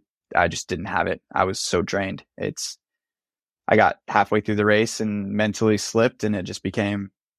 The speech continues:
like, an uphill battle. And it just, it all hit me after the race. I for sure had a breakdown in the tunnel before I went through the mix zone. There was a, there was a stopping point where I got stopped to make sure that I was prepared to go through the media and handle the media. And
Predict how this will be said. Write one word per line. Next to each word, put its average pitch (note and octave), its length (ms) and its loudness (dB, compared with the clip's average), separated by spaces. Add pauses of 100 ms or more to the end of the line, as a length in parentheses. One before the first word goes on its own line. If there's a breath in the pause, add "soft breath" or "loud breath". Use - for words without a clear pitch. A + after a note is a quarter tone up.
(140)
like, G2+ 120 -4
an G2 80 0
uphill G2 240 2
battle. G2 440 2 (120)
And G2 200 -6
it F#2+ 80 -6
just, - 320 -12 (380)
it A2 140 6
all A2 100 6
hit G#2 160 -2
me G#2+ 140 -2
after G2+ 240 -2
the G#2 80 -2
race. G#2 360 -2
I G2+ 140 0
for G#2 140 -8
sure G#2+ 340 0 (580)
had A#2 120 4
a A2+ 40 2
breakdown A2 440 2
in G#2+ 80 -2
the G2+ 60 -6
tunnel G#2 260 -2
before G#2+ 280 -2
I G2+ 60 2
went G2+ 220 -8
through G2+ 140 -6
the G2 60 -8
mix G2 220 -10
zone. G2 240 -6 (160)
There G#2 140 2
was G2+ 140 -2
a, G2+ 200 -2 (1500)
there B2 160 6
was A#2+ 80 4
a A#2 40 0
stopping A2+ 440 2
point A#2 280 -4
where G#2+ 140 0
I G#2 80 0
got F#2+ 140 -2
stopped G#2+ 360 0
to - 60 -14
make G#2+ 160 -8
sure G#2+ 160 -4
that G#2 80 -2
I G2+ 120 0
was G2+ 120 -8
prepared G2+ 320 -4
to G#2 80 -8
go G#2 120 -4
through G#2 180 -6
the G#2 60 -8
media G#2 300 0
and G#2 80 -2
handle G#2 240 -6
the G#2 80 -10
media. A#2 560 2
And G#2+ 540 -2